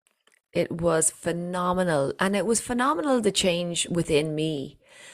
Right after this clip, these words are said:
Because as I said, I wanted to perform. And the, I think the reason I wanted to perform was because I wanted to be seen for the part of me that I loved, the creative part of me,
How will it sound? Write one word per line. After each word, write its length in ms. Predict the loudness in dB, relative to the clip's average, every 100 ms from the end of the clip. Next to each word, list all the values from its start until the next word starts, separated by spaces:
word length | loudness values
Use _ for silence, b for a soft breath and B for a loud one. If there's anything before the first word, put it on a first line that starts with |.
| B B B _
Because 280 | 6 8 8
as 180 | 8
I 80 | 8
said, 320 | 6 6 6
I 80 | 4
wanted 340 | 2 0 -2 -2
to 140 | -2
perform. 640 | -4 -6 -2 0 0 -2 -6 _
And 200 | 0 2
the, 180 | 2 4
I 120 | 2
think 280 | 2 -2 0
the 120 | -2
reason 340 | 0 2 2
I 100 | 2
wanted 300 | 0 0 -2 -2
to 80 |
perform 640 | -2 -2 -2 0 0 -4 -2
was 180 | -2
because 300 | 0 -4 2 2
I 60 |
wanted 420 | 4 2 2 0
to 180 | -2 -4
be 160 | -2 6
seen 600 | 6 6 4 2 0 -4 B B B B
for 260 | -12 2 4
the 100 | 6
part 460 | 4 6 6 6 0
of 100 | 0
me 220 | 0 0
that 160 | -2 -2
I 200 | -4 0
loved, 640 | 2 4 2 0 -2 -2 b b b b -2
the 80 |
creative 600 | -2 0 2 4 4 2 0
part 260 | 0 -6
of 100 | -8
me, 300 | -8 -8 -10